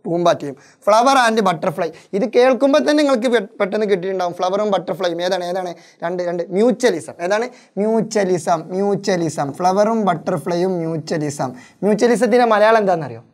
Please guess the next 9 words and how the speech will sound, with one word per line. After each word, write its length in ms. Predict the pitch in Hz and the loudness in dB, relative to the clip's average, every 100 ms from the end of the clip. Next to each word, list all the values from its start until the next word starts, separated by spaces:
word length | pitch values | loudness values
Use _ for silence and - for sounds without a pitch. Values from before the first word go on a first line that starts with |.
| _ - | _ -10
ഞാൻ 100 | 160 | -4
പറഞ്ഞുതരാം, 300 | 165 143 113 - _ _ _ _ - 151 | -4 -4 -12 -18 _ _ _ _ -12 -8
മ്യൂച്വലിസം 440 | 160 170 160 160 139 | -6 -6 -6 -6 -8
തന്നെ, 160 | 120 - | -10 -14
അതിന് 160 | 156 147 | -12 -10
മലയാളമൊന്നുമില്ല, 500 | 160 165 190 208 190 135 127 | -4 -4 -4 -4 -6 -8 -10
അതിനാണ് 260 | 143 170 156 | -12 -10 -10
മലയാളം. 260 | 120 110 101 - - - | -12 -14 -16 -20 -14 -6
ഓക്കെ, 160 | 175 190 | -4 -4